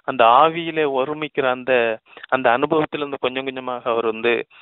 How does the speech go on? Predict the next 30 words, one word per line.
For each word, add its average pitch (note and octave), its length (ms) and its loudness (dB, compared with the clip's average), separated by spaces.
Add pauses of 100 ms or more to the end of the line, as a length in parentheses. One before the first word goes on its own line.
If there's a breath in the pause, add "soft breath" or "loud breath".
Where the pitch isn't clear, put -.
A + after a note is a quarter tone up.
(200 loud breath)
மற்ற D3+ 260 0
காரியங்கள், C#3 560 2
அந்த A#2+ 260 -4
உலக C3+ 340 0
இச்சை, B2 560 -4 (400 loud breath)
அந்த C3+ 260 0
இதுல C3+ 380 4
busy C3+ 240 -4
ஆனோன்னு C#3+ 420 0
அப்படி A#2+ 200 -6
கொஞ்சம் F#3 300 -4
கொஞ்சமா F3+ 300 -2
ஒரு C#3+ 200 4
மிருகம் D#3 420 -4
எப்படி, C#3+ 460 -6 (500 soft breath)
ஆ, B2 160 -6
இது A#2 220 -12
இரையை D3 300 2
பிடிச்சிட்டு C#3+ 360 -8
போற C3+ 180 0
மாதிரி C3+ 260 0
அவர் B2 160 2
அப்படி A#2+ 520 -4
ஆண்டவருக்கு B2 580 -4
சந்நிதியில B2+ 300 -8
இருந்து A#2+ 280 -2
எடுத்துட்டு A#2+ 500 -2
போகும்போது B2+ 380 2
அது C#3+ 200 2
வந்து D3+ 260 -2